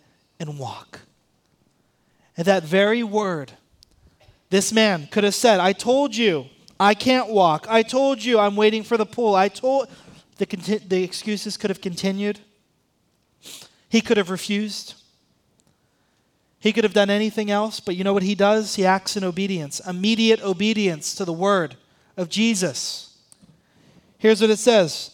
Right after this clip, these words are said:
"Immediately the man became well, and he picked up his pallet and he began to walk."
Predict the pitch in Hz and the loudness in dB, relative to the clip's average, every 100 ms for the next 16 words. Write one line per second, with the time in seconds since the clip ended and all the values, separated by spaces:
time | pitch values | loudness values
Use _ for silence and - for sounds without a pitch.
0 | _ _ _ _ 220 233 254 269 269 233 | _ _ _ _ 0 2 4 4 4 2
1 | 220 208 185 180 208 214 214 208 - 226 | 2 0 0 2 2 2 0 -4 -2 0
2 | 214 208 196 202 180 175 170 175 - - | 0 0 2 4 6 2 -2 -4 -6 2
3 | 247 247 - - 214 214 196 185 - 247 | 2 2 -8 2 2 4 -2 -2 0 4
4 | 226 226 226 180 175 170 202 214 208 190 | 6 4 0 -2 -2 2 2 2 0 2
5 | 147 120 - | 0 -2 -12